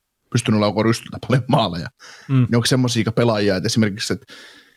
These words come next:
Speaker 1: että oliko ryöstölaukaus niin kovin muodissa ennen, ennen Malkinin maaleja?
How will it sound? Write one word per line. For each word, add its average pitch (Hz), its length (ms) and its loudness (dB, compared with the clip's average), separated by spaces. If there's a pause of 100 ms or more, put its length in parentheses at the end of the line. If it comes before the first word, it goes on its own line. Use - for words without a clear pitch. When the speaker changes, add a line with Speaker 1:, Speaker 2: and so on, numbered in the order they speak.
(180)
Speaker 1:
että 113 160 0
oliko 131 280 2
ryöstölaukaus 104 720 0 (180)
niin 117 220 4
kovin 110 200 2
muodissa 113 580 2
ennen, 92 160 0 (180)
ennen 101 180 -2
Malkinin 82 480 -2 (460)
maaleja? 95 320 2